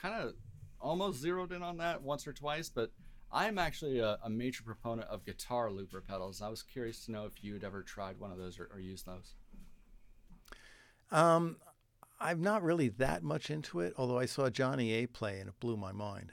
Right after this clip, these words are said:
Speaker 2: That guy's
Speaker 1: Mm.
Speaker 2: incredible. Um, but that doesn't interest me so much because for my live performance stuff, I use Ableton <laughs> Live. So, I mean,
Speaker 1: Mm.
Speaker 2: that's loops up the wazoo. I, I do have a solo act that's based around Ableton Live, also with a guitar input and mic input going into it.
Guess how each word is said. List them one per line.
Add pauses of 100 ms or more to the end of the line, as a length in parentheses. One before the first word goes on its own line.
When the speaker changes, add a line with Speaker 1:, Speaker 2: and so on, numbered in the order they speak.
Speaker 2:
That
guy's
Speaker 1:
Mm.
Speaker 2:
incredible. (580)
Um, (200)
but
that
doesn't
interest
me
so
much
because (580)
for
my
live
performance
stuff,
I
use
Ableton
<laughs>
Live.
So, (360)
I
mean,
Speaker 1:
Mm.
Speaker 2:
that's
loops
up
the
wazoo.
I, (100)
I
do
have
a
solo
act
that's
based
around
Ableton
Live,
also
with
a
guitar
input
and
mic
input
going
into
it.